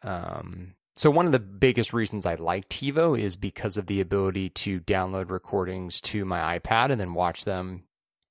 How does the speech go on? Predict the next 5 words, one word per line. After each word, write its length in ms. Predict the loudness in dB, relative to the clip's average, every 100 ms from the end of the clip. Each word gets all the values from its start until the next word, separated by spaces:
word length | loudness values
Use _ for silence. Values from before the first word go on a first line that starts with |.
| _ _ -2
when 180 | 0 0
I 100 | -2
travel. 600 | 2 2 4 0 -2 -8 _ _ _ _ _ _ _
And 120 | 2
I, 280 | 4 4 0